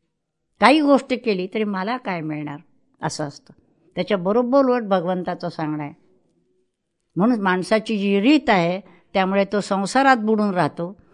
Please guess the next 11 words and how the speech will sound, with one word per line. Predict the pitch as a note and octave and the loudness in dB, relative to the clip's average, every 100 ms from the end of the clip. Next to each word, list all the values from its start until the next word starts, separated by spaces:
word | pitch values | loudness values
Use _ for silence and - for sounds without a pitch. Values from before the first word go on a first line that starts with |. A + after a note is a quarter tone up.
| - | -8
आणि | F3 G3 | -4 0
भगवंताची | F#3+ F#3 A#3+ C#4 C4 B3 A#3+ A3 | 2 2 4 4 4 2 0 0
रीत | A3+ | 0
जर | G3 A3 | 0 0
अनुसरली | G#3 G3 F3+ G3 F3+ F3+ G3 - - - | 2 0 -2 -2 0 -2 -6 -8 -20 -10
तर | F3 | -8
तो | F3 | -4
ह्या | F#3 F3+ G3 | -2 -2 -2
जन्मात | F3+ F3 F#3 E3+ | -4 -6 -6 -6
उद्धरून | D#3+ D3 E3+ F3 E3+ | -8 -4 -2 -2 -4
जाईल | E3+ F3+ | -4 -6